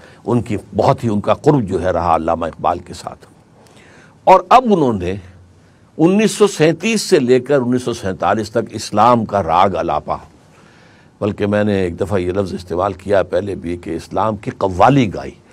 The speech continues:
कव्वाली में रेपिटिशन होती है, तकरार होती है। तो ये बात जो है मेरे बारे में एक सहाफ़ी ने कही थी कि "डॉक्टर साहब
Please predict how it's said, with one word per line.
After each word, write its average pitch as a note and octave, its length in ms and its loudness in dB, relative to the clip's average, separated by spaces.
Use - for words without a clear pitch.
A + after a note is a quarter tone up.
कव्वाली C3+ 420 4
में E3 180 2
रेपिटिशन C3+ 640 0
होती E2 240 -12
है, D#2+ 60 -12
तकरार A#2 400 0
होती - 300 -12
है। C#2+ 120 -18
तो G2+ 120 0
ये B2+ 200 6
बात B2 240 4
जो B2 140 -4
है A#2+ 120 4
मेरे B2 260 6
बारे A#2 280 2
में A2 140 -2
एक G#2 140 -2
सहाफ़ी G2 380 -4
ने G2+ 120 -4
कही G2 240 -4
थी G2+ 220 -8
कि G2 200 -4
"डॉक्टर E2+ 340 -2
साहब F2+ 280 -2